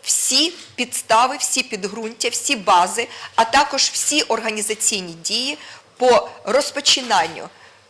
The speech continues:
після кризи вже зараз, е, глибинних реформ, які країна зачекалася. І саме тому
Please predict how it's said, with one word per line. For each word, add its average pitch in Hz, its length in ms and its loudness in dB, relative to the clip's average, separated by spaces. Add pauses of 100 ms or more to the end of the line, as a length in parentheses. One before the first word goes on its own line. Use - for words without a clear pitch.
(280)
після 269 360 0
кризи 180 460 -6
вже 165 180 -4
зараз, - 540 -6 (460)
е, 185 260 2
глибинних 254 840 -2 (160)
реформ, 240 560 2 (320)
які 226 380 2
країна 233 720 -4
зачекалася. 180 840 -2 (580)
І 254 60 -4
саме 330 380 2
тому 254 360 -8